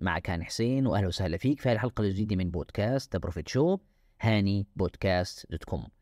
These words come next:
أتمنى أنك تشترك في أبل بودكاست أو جوجل بودكاست،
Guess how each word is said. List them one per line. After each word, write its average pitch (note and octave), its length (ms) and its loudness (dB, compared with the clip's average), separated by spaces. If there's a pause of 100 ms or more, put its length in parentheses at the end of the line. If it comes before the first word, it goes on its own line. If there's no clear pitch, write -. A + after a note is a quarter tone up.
(300)
أتمنى G3+ 280 2
أنك F#3 160 2
تشترك B2+ 460 -2
في A2+ 440 -2
أبل G#2 220 2
بودكاست B2+ 720 -2
أو G2 280 -2
جوجل G2+ 320 0
بودكاست، G#2+ 760 -2